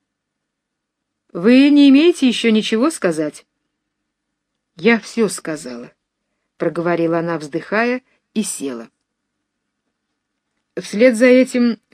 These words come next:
председатель записал что-то в бумагу и, выслушав сообщение, сделанное ему шепотом членом налево,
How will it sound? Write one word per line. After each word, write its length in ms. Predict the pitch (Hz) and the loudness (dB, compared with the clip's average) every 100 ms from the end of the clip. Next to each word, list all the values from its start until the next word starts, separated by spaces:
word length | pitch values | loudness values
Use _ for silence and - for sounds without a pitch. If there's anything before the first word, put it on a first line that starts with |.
| - | -4
председатель 680 | 220 - 233 247 240 240 | -4 -2 -2 0 0 -4
записал 560 | 208 226 220 214 220 226 | -2 -2 -2 0 0 0
что-то 400 | - 220 214 220 | -2 -4 -2 -2
в 60 | 185 | -2
бумагу 720 | 202 220 285 214 131 254 _ _ _ _ _ _ | -2 0 0 0 -6 -16 _ _ _ _ _ _
и, 100 | 175 | -2
выслушав 500 | 190 240 233 214 226 | 0 -2 -2 -4 -6
сообщение, 680 | - 214 208 - 233 226 220 | -2 -4 -4 -4 -2 0 0
сделанное 500 | 190 170 226 220 214 | -2 -2 -2 0 -2
ему 220 | 208 208 | -2 -4
шепотом 480 | - 220 214 190 196 | -4 -6 -6 -6 -8
членом 420 | 185 190 214 208 | -4 -2 -2 -2
налево, 560 | 202 202 254 240 117 | -4 -2 -2 -2 -6